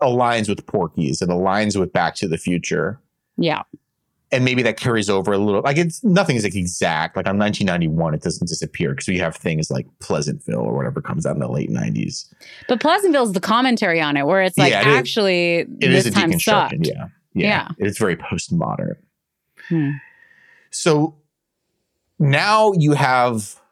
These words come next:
Speaker 1: I think we're kind of exiting, we're exiting, w-, like, twenty years, we're exiting, like, the look back on the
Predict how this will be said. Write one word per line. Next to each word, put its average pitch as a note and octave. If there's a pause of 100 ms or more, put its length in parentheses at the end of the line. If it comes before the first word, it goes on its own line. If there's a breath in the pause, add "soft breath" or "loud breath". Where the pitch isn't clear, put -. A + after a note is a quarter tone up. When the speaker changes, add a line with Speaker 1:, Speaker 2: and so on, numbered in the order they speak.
(520)
Speaker 1:
I B2+
think F3
we're C#3+
kind C3
of C#3 (160)
exiting, A2 (420)
we're A2
exiting, C3
w-, A2+
like, G2
twenty A#2
years, G#2+
we're A#2
exiting, C3
like, F#2 (160)
the G#2
look G#2
back G2
on F2+
the F2